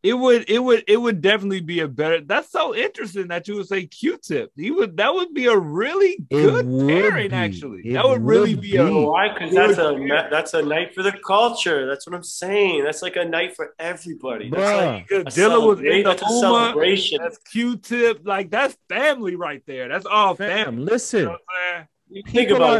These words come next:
Speaker 3: They end the
Speaker 2: asleep
Speaker 3: night
Speaker 2: on
Speaker 3: with
Speaker 2: the Big
Speaker 3: fucking
Speaker 2: Bang.
Speaker 3: Scenario.
Speaker 1: Hmm. The Big Bang. Wow.
Speaker 2: The Big Bang is
Speaker 3: Yeah,
Speaker 2: a
Speaker 3: the Big Bang.
Speaker 2: sleeper
Speaker 3: Dude,
Speaker 2: album.
Speaker 3: I'm telling you. He's stu-, no, it's
Speaker 2: He got
Speaker 3: stu-, it,
Speaker 2: Stevie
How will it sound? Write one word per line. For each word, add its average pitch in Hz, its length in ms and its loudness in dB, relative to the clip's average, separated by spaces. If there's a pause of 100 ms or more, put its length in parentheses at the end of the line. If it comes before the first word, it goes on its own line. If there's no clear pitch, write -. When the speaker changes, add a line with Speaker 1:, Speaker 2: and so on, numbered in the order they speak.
(140)
Speaker 3:
They - 60 -
end 220 120 4
the 214 60 4
Speaker 2:
asleep - 80 2
Speaker 3:
night 180 200 2
Speaker 2:
on 175 60 -2
Speaker 3:
with 160 120 -2
Speaker 2:
the 160 80 -2
Big 170 180 2
Speaker 3:
fucking 170 220 0
Speaker 2:
Bang. 170 420 -2
Speaker 3:
Scenario. 190 840 -2 (680)
Speaker 1:
Hmm. 143 300 -16 (520)
The 117 100 -12
Big 123 320 -4
Bang. 123 460 -6
Wow. 127 320 -4
Speaker 2:
The 151 100 -2
Big 127 580 -4
Bang 196 440 0
is 147 280 -4
Speaker 3:
Yeah, 131 100 0
Speaker 2:
a 185 120 2
Speaker 3:
the - 80 -4
Big 233 260 0
Bang. 220 260 4
Speaker 2:
sleeper 165 460 -8
Speaker 3:
Dude, 120 80 -12
Speaker 2:
album. 185 360 -2 (100)
Speaker 3:
I'm 185 160 -4
telling 240 460 0
you. 143 320 -6 (580)
He's 233 340 -4
stu-, - 220 -16
no, 156 200 0
it's 226 100 0
Speaker 2:
He 208 100 -2
got 196 180 2
Speaker 3:
stu-, 156 200 -4
it, 143 60 2
Speaker 2:
Stevie 156 80 0